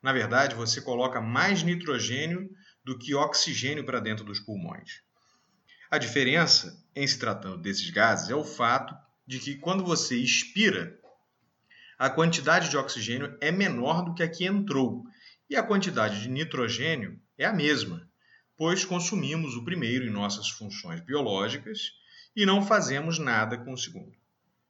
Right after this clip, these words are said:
O ar é composto por aproximadamente setenta e oito por cento de nitrogênio, vinte e um por cento de oxigênio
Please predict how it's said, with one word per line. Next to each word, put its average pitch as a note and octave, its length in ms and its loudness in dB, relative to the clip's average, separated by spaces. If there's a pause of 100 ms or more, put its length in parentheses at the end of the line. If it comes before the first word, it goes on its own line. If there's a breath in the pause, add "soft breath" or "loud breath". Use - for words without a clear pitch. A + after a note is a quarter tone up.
(380 soft breath)
O A#2+ 140 0
ar E3 480 4
é D3 80 4
composto C#3+ 640 -2
por C3+ 100 -2
aproximadamente B2+ 1120 -2
setenta E3+ 600 0
e C#3 80 0
oito D3 320 -2
por A#2 240 -8
cento C#3 460 -2
de G2 100 -8
nitrogênio, G#2+ 720 -6 (360 soft breath)
vinte F3+ 460 0
e E3+ 60 -2
um E3 120 0
por C3+ 220 -6
cento A#2 380 -2
de F#2+ 80 -4
oxigênio B2 680 -4